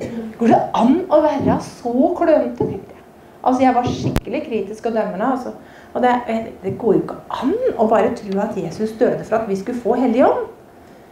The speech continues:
Og nå, noen år etterpå, så har jeg faktisk funnet ut at ja, faktisk så hadde mannen min mye mer rett enn jeg var klar over. Ja,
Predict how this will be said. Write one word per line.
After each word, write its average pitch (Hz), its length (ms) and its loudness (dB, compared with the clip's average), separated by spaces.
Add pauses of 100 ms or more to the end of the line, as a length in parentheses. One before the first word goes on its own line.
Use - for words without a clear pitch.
(2250)
Og 339 160 6
nå, 254 100 8 (460)
noen 262 220 2
år 226 100 0
etterpå, 196 480 -10 (420)
så - 140 -12
har 262 100 0
jeg - 80 -2
faktisk 214 460 -6
funnet 170 240 -6
ut - 260 -20 (600)
at 254 200 -2
ja, 240 200 4 (680)
faktisk 262 520 -4
så 262 160 2
hadde 262 200 6
mannen 190 320 0
min 240 200 2
mye 220 200 4
mer 190 160 0 (140)
rett - 380 -4 (300)
enn 196 120 0
jeg 185 100 0
var 220 140 0
klar 339 240 2
over. 233 180 -4 (1900)
Ja, 196 220 6